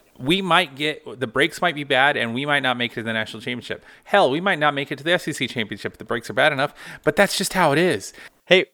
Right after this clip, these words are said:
Speaker 2: one thing, though, I will say, like, the team, the second best team in the S E C East right now is, of course, Kentucky. With, they have not as good of a chance as we do going to the S E C championship, but if they beat us,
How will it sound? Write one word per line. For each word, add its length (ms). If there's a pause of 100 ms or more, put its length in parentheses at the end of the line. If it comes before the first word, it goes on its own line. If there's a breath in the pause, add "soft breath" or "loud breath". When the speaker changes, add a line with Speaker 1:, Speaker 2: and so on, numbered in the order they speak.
Speaker 2:
one 280
thing, 260
though, 220
I 120
will 160
say, 300
like, 260 (120)
the 200
team, 540 (640)
the 60
second 260
best 240
team 180
in 60
the 80
S 140
E 40
C 160
East 240
right 140
now 240 (320)
is, 240
of 100
course, 220
Kentucky. 500 (420)
With, 460 (100)
they 280
have 460 (840)
not 240
as 140
good 100
of 60
a 40
chance 240
as 120
we 100
do 140
going 180
to 40
the 140
S 140
E 60
C 120
championship, 640 (460)
but 260 (440)
if 120
they 120
beat 240
us, 380